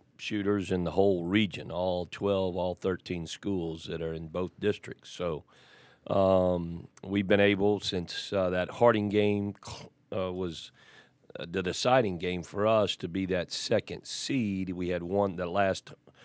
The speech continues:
regular season game against North Point, so, but our attention's been with Jackson Christian and been able to have this week. Some people don't like that, uh, aspect, uh, but, uh, of not, uh, having a week off, but we've been able to,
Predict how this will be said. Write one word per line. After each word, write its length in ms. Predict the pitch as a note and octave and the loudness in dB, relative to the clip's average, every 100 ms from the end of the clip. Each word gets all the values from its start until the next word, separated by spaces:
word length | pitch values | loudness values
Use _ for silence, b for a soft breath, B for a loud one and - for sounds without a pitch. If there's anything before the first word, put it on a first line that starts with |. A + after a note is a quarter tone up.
| b b | b b
regular 260 | - G#2+ G2 | 4 4 4
season 320 | - G2 F2+ | -2 -2 -2
game 320 | F2+ G2 F#2+ | 2 2 2
against 260 | F2+ F2+ - | 0 -4 -2
North 280 | G2+ F#2 - | -2 -2 -4
Point, 380 | F#2+ F#2+ A2 - | -2 0 -2 -4
so, 500 | F2 E2+ E2 E2 D#2+ | -4 -2 -2 -6 -6
but 100 | F2+ | -2
our 120 | F2+ | 0
attention's 680 | E2+ - G#2 E2+ G2 F#2+ F2+ | -2 0 0 0 -4 -4 -6
been 260 | - C3 A#2+ | -2 0 0
with 120 | A2 | -2
Jackson 420 | A#2 A2+ G#2+ - | 2 0 0 -6
Christian 640 | G2 A#2 G#2 - G#2+ G#2+ | -6 -4 -4 -2 0 0
and 160 | F2 D2 - b b b b G#2+ | -2 -8 -16 b b b b 4
been 120 | G#2 | 6
able 240 | G#2 G2 | 6 4
to 180 | F#2 F2 | 0 -2
have 260 | - A2 G2+ | 4 4 6
this 220 | G#2 G2 | 2 0
week. 240 | G2+ G#2 - | 0 0 0
Some 180 | G#2+ | -2
people 220 | G#2 A2 G2 | -2 -2 -4
don't 200 | F2 E2+ | -4 -2
like 260 | G2+ G#2+ | -2 -2
that, 320 | A2 G#2+ G#2 - _ | 2 2 2 -2 _
uh, 240 | G2 F#2+ F2+ | -2 0 2
aspect, 720 | G#2 G2 - G#2+ G#2+ - - - | 2 2 0 2 4 2 -6 -2
uh, 380 | F#2+ F#2 F2 E2+ | 2 2 2 0
but, 220 | F2 E2+ - | -4 -8 -6
uh, 580 | F#2+ F2+ F2 F2 E2 E2 - | -2 0 0 0 -2 -4 -6
of 340 | E2 - - - b b | -8 -10 -16 -20 b b
not, 320 | - F#2 F#2 - - | 0 2 2 0 -8
uh, 260 | F#2+ F2+ E2+ | -6 -4 2
having 220 | G2+ F2 | 2 2
a 80 | E2 | -2
week 320 | F2+ G#2 - | -2 -2 0
off, 400 | G2+ G2 G2+ - - | 0 2 2 0 -6
but 120 | F2+ | -4
we've 180 | G2 F2+ | -4 -2
been 120 | G2 | 2
able 260 | F#2+ F2+ F2+ | 2 0 -2
to, 140 | E2+ | -6